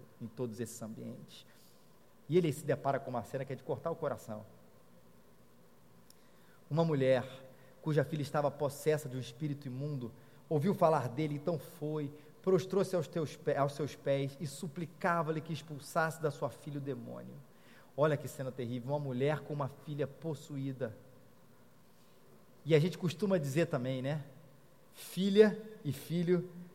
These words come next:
hum, é aquilo, né? Mexe com tudo, mas não mexe com os nossos filhos. Eu posso ficar doente, eu posso ficar internado, mas eu não quero meu filho doente, eu não quero meu filho internado.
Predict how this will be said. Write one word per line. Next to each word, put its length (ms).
hum, 260
é 100
aquilo, 360
né? 120
Mexe 460
com 200
tudo, 440
mas 120
não 80
mexe 220
com 80
os 40
nossos 240
filhos. 340
Eu 100
posso 200
ficar 160
doente, 680
eu 80
posso 200
ficar 120
internado, 800
mas 180
eu 60
não 60
quero 160
meu 120
filho 180
doente, 320
eu 60
não 60
quero 120
meu 100
filho 140
internado. 540